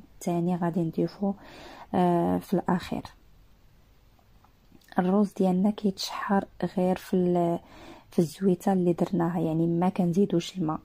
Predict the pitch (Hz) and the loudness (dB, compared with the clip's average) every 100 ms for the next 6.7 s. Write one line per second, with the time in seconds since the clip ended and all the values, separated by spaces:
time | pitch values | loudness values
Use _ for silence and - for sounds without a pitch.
0 | - 185 185 - 175 - - - - - | -4 0 0 0 0 0 -2 -6 -8 -12
1 | - - - - - - - 202 202 196 | -20 -20 -20 -20 -20 -2 2 4 4 2
2 | 175 185 185 - - 180 165 175 - 175 | 0 0 -2 -2 0 0 2 -2 0 -2
3 | 175 180 - 190 180 180 180 175 165 180 | 0 -2 -2 -2 0 -2 0 0 2 0
4 | 180 - 170 170 175 165 170 - 175 180 | 0 0 0 2 0 0 -2 -2 -2 0
5 | 175 170 170 175 170 170 165 165 185 170 | 0 2 2 2 2 0 0 -2 0 0
6 | 170 180 170 185 156 156 | 2 0 -2 -4 -4 -4